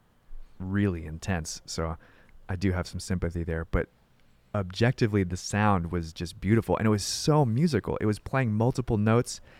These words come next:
and depending how the wind would move directionally or even speed-wise,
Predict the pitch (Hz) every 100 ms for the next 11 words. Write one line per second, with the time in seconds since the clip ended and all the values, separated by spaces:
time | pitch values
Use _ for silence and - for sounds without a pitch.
0 | - - 104 101 - 120 127 113 110 107
1 | 98 95 107 117 113 - _ - 101 90
2 | 95 104 110 110 101 90 87 98 - 107
3 | 107 107 101 - 101 95 98 90 85 85
4 | - 104 104 101 95 85 85